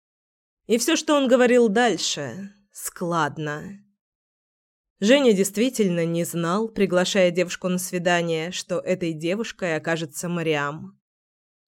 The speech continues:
Значит, он действительно не собирался использовать её в своих играх. Не собирался, но всё же использовал. А когда в ней отпала необходимость, просто исчез с радаров.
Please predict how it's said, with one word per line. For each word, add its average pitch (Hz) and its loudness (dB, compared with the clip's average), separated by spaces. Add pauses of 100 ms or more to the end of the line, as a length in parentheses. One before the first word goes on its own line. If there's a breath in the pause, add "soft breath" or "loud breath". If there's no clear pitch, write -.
(440)
Значит, 262 4
он 277 4
действительно 240 2
не 190 4
собирался 190 2
использовать 180 -4
её 175 2
в 170 -8
своих 190 -2
играх. 170 -8 (1080)
Не 190 2
собирался, 190 -2
но 196 0
всё 277 2
же 247 2
использовал. 170 -2 (1120)
А 226 -2
когда 294 6
в 240 4
ней 247 6
отпала 196 2
необходимость, 185 -2
просто 226 -2
исчез 208 -6
с - -8
радаров. 160 -4